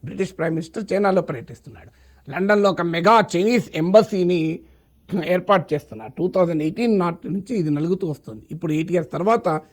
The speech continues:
దానికి క్లియరెన్స్ వచ్చింది. కెనడా, హాంకాంగ్ విషయంలో అంత డిఫరెన్సెస్ ఉన్నా కూడా వాస్తవంగా యూరప్కు చైనాకు మధ్య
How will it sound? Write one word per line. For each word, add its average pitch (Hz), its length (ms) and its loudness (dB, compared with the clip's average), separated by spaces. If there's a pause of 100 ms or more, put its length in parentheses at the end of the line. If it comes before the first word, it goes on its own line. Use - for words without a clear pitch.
(260)
దానికి 165 220 -2
క్లియరెన్స్ 196 400 2
వచ్చింది. - 400 -16 (140)
కెనడా, 156 380 -10 (340)
హాంకాంగ్ 202 420 -2
విషయంలో 175 540 -4
అంత 165 280 -6
డిఫరెన్సెస్ 160 540 -10 (100)
ఉన్నా 165 180 -6
కూడా - 260 -18 (480)
వాస్తవంగా 233 440 -2
యూరప్కు 214 720 -2 (140)
చైనాకు 185 420 -6
మధ్య 165 560 4